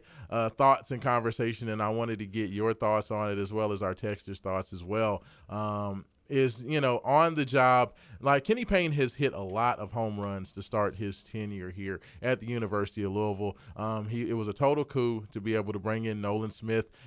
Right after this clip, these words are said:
and steal him away from Duke, a-, as, uh, would have been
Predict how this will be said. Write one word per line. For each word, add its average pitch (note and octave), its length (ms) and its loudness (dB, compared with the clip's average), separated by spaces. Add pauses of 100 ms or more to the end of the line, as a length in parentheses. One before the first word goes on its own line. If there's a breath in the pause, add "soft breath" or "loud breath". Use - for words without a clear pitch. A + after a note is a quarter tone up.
and A2 100 -4
steal A#2 240 -2
him A#2 160 -2
away A2 220 2
from G#2 220 -8
Duke, G#2+ 320 -4
a-, G2 180 -2
as, G2+ 260 -2
uh, G2+ 200 0
would G#2+ 160 -4
have G2 120 -6
been G#2 280 -4